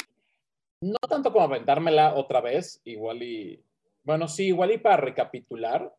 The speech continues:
aunque la verdad es que con tanta serie que luego vemos, la verdad es que no nos da como tiempo de volverla a ver, pero fue como agradable, me gustó obviamente, eh, que sea algo en mi idioma,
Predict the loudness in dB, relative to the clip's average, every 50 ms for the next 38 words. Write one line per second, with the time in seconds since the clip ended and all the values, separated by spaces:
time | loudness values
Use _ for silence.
0 | _ _ _ _ _ _ _ _ -4 0 2 2 2 2 2 2 2 4 4 2
1 | 2 2 2 2 2 0 -4 -4 -4 -4 -4 -4 -4 -2 -4 -4 -4 -4 -4 -4
2 | -4 -4 -6 -6 -4 -2 -2 -2 -2 -2 -4 -4 -6 -8 -6 -6 -6 -6 -6 -8
3 | -8 -8 -8 -8 -10 -8 -8 -8 -8 -8 -12 -14 -14 -12 -12 -14 -14 -12 -10 -12
4 | -10 -10 -12 -10 -6 -4 -4 -4 -4 -6 -8 -8 -6 -6 -4 -4 -6 -6 -8 _
5 | _ _ _ _ -2 -2 -2 -2 -2 _ 0 0 0 -2 -4 -4 -2 -2 0 0
6 | 0 2 2 0 0 0 0 -2 -2 -4 -6 -8 -8 -8 -8 -8 -8 -6 -4 -4
7 | -4 -4 -6 -8 -12 -10 _ -6 -6 -6 -6 -10 _ _ _ _ _ -10 -8 -8
8 | -8 -10 -12 -8 -4 -4 -2 0 0 -2 -2 -2 -2 -2 -2 -2 -6 -6 -8 -10
9 | -8 -2 0 0 0 0 -2 -4 -6 -8 -12